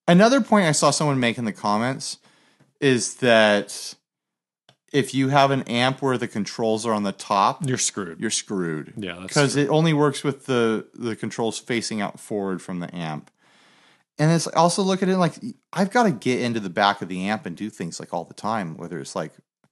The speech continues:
Speaker 1: plugging in the power, like, if it's a Fender amp, the switches are in the back.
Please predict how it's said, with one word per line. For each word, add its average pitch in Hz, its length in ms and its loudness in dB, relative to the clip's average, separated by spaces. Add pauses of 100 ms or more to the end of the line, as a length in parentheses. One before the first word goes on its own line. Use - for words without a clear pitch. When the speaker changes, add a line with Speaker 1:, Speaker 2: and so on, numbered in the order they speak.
(480)
Speaker 1:
plugging 104 260 -2
in 98 120 -4
the 87 80 -6
power, 107 680 0 (300)
like, 95 100 -10
if 98 100 -8
it's 101 120 -14
a 107 40 -14
Fender 107 420 -4
amp, 113 340 -4 (160)
the 107 60 -6
switches 113 440 -6
are 123 100 -4
in 123 60 -6
the 127 80 -8
back. 123 460 -4